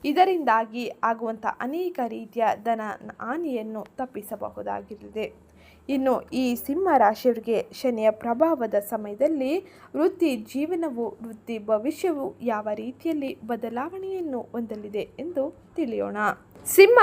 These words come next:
ರಾಶಿಗೆ ಸೇರಿದ ಜನರು ಈ ಅವಧಿಯಲ್ಲಿ ತಮ್ಮ ಕೆಲಸದ ಸ್ಥಳದಲ್ಲಿ ಮಹತ್ವಪೂರ್ಣವಾದ ಬದಲಾವಣೆಯನ್ನು ಹೊಂದುವ ಸಾಧ್ಯತೆ ಇದೆ. ಈ ಅವಧಿಯಲ್ಲಿ ನೀವು ಸಾಕಷ್ಟು ಸವಾಲುಗಳನ್ನು ಎದುರಿಸಬೇಕಾಗಿ ಬರಲಿದೆ.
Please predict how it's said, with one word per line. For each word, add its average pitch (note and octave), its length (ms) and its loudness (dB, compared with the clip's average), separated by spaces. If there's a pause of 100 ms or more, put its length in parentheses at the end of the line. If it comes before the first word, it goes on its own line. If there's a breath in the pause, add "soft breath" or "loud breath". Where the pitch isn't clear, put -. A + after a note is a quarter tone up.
(140)
ರಾಶಿಗೆ A#3+ 500 2 (180)
ಸೇರಿದ A3 320 -2 (160)
ಜನರು D4+ 340 0 (560 loud breath)
ಈ - 20 2 (240)
ಅವಧಿಯಲ್ಲಿ A3 460 -4 (240)
ತಮ್ಮ A#3 180 0 (200)
ಕೆಲಸದ A3 380 -2 (140)
ಸ್ಥಳದಲ್ಲಿ A3+ 680 -2 (240)
ಮಹತ್ವಪೂರ್ಣವಾದ A#3 960 -2 (240)
ಬದಲಾವಣೆಯನ್ನು A#3 840 -2 (200)
ಹೊಂದುವ G#3 320 0 (240)
ಸಾಧ್ಯತೆ A3 580 -6
ಇದೆ. F3+ 160 -2 (720 loud breath)
ಈ - 20 6 (220)
ಅವಧಿಯಲ್ಲಿ A#3+ 560 0 (480 loud breath)
ನೀವು D#4 220 8 (180)
ಸಾಕಷ್ಟು D4+ 440 4 (140)
ಸವಾಲುಗಳನ್ನು F#4+ 800 2 (200)
ಎದುರಿಸಬೇಕಾಗಿ A3+ 920 -6 (240)
ಬರಲಿದೆ. G3 420 -8